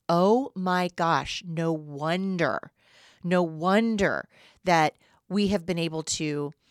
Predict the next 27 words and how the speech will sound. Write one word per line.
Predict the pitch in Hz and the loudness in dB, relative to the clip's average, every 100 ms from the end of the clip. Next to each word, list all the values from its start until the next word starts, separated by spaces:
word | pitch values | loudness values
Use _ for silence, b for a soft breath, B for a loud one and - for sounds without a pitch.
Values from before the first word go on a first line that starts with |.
| _ _ _ _ | _ _ _ _
facilitate | - 170 - - 208 214 - 180 147 147 - | -6 -4 0 4 6 4 0 -2 -4 -6 -6
and | 165 160 - | -6 -8 -8
hold | - 185 165 | 0 0 2
space | - - 185 214 - | -2 0 2 2 0
for | - 156 | 0 0
and | 139 | 0
hold | 151 175 - | -2 -6 -6
containers | 170 156 185 202 214 202 | -6 -4 0 0 0 -2
for | - 139 147 - B B B | -2 0 0 -4 B B B
women | 170 202 220 208 160 156 | 0 2 4 2 0 -2
who | 196 180 170 165 B B B | 2 4 4 0 B B B
have | - 185 170 170 | 0 4 4 2
never | 185 214 339 | 0 2 0
really | 330 262 240 | 0 0 0
seen | - - 190 233 170 165 160 b b b b _ | -2 -2 -2 0 -2 -4 -6 b b b b _
financial | 180 180 208 208 196 | 0 2 2 0 -2
success | 180 - 180 175 | -2 2 2 2
on | 170 160 | 2 2
their | 156 - | 0 4
own | 185 233 190 175 | 8 8 8 4
for | 180 165 | 0 0
whatever | 165 170 254 240 | 4 4 6 4
reason, | 151 156 147 151 156 214 b b | 2 -2 -2 -2 -4 -8 b b
see | - - 226 247 | -2 0 2 2
it | 185 - - | 0 -2 -12
for, | - 190 | -2 2
like, | 175 | 2